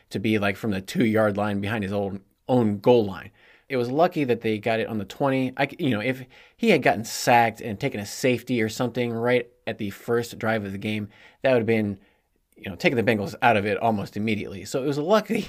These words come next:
<laughs> it was good that they were able to at least get the ball in some kind of decent field position to start with, even though it was their own twenty. When the Bengals took over, they s-, tried to do this strange six offensive lineman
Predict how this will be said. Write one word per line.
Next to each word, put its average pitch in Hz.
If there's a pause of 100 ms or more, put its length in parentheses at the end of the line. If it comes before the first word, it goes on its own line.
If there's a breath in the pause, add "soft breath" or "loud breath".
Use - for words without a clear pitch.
(100)
<laughs> -
it 170
was 143
good 143 (280 loud breath)
that 120
they 139
were 127
able 127
to 123
at 110
least 135 (300 soft breath)
get 147
the 131
ball 113 (140)
in 151
some 165
kind 131
of 101
decent 117
field 117
position 98
to 92
start 98
with, 95
even 117
though 104
it 104
was 101
their 104
own 101
twenty. 110 (920 soft breath)
When 165
the 151
Bengals 131
took -
over, 101 (160)
they 117
s-, -
tried 233
to 254
do 170
this 135 (360)
strange 165 (380)
six -
offensive 139
lineman 113